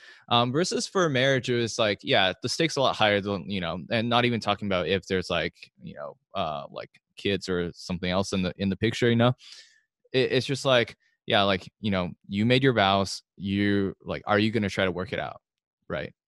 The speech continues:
And I think that's gonna be the challenge of marriage. And I'm speaking that on, <laughs> I'm speaking about that while I'm a couple steps removed from it.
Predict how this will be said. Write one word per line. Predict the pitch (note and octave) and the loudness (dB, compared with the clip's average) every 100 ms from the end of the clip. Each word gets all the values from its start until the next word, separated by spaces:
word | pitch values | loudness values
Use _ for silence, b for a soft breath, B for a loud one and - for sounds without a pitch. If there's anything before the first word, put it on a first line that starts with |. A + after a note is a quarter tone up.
| - | -6
And | |
I | G2 | -4
think | G2+ A#2 G#2+ - - _ - | 0 0 0 -4 -20 _ -18
that's | - F#2 - | -16 -16 -6
gonna | F#2+ F2+ | -4 -4
be | F#2+ | -4
the | G#2 | -4
challenge | - F#2 G2 G#2 | -2 0 0 0
of | G#2 G2 G#2 - _ | 0 -2 -6 -18 _
marriage. | G2 F2+ - - - b b b _ | -10 -8 -10 -14 -18 b b b _
And | F#2+ F#2 F2+ - - _ | -6 -6 -6 -12 -20 _
I'm | G2 | -8
speaking | F#2+ - A2 A#2+ A2 G#2+ | -6 -4 -4 -4 -4 0
that | G#2+ G#2 G2+ - | 2 4 2 0
on, | - A2 | -4 -4
<laughs> | - D#3 A#2+ - | -4 -6 -6 -6
I'm | A2 A#2 | -4 -4
speaking | - C3 C3+ | -2 -2 -2
about | B2 G#2 | -2 0
that | G#2 F#2+ | 2 2
while | G2+ F#2 | 0 -2
I'm | F#2 | -4
a | |
couple | - - | -6 -10
steps | F2+ - - - | -6 -6 -6 -6
removed | G2+ G2 | -2 -2
from | - - - | -2 -6 -6
it. | - | -10